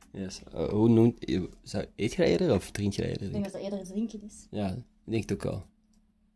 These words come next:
Speaker 1: Want als je er begint te kauwen of zo. Op het einde is het gewoon kakkenveel ijs.
Speaker 2: Mhm.
Speaker 1: Maar het is niet de bedoeling dat je dat echt eet, denk ik.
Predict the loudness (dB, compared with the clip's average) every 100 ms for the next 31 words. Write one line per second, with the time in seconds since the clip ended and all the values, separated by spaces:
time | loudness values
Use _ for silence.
0 | _ -8 -2 0 0 0 -4 -6 -12 -14
1 | _ -6 2 4 4 2 0 0 6 10
2 | 12 12 10 6 6 0 0 4 4 4
3 | 4 4 6 6 4 2 -14 -14 -6 2
4 | 4 4 4 6 8 6 4 2 0 -2
5 | -4 -12 -16 _ _ _ _ _ _ _
6 | -2 -2 -2 0 0 0 -4 -8 -14